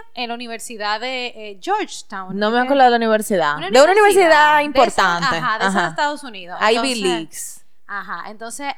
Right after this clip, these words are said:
Speaker 1: eh, eh, todo el estudiante obviamente quieren coger clases con ella, esa clase de que el final, porque ella representa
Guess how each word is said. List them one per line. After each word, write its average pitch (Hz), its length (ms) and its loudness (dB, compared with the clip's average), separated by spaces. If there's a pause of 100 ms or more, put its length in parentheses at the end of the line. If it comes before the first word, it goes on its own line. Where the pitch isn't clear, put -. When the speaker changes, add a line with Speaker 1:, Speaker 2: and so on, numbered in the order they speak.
(320)
Speaker 1:
eh, 233 760 -10
eh, 220 140 -16 (460)
todo 233 200 -6
el 262 60 -8
estudiante 277 500 -8
obviamente 185 300 -14
quieren 175 240 -20
coger 190 220 -16
clases 190 260 -12
con 285 140 -10
ella, 240 320 -8
esa 190 160 -16
clase 190 280 -16
de 196 300 -12
que - 100 -18
el 190 80 -18
final, 254 380 -10
porque 254 360 -8
ella 214 180 -10
representa 220 680 -14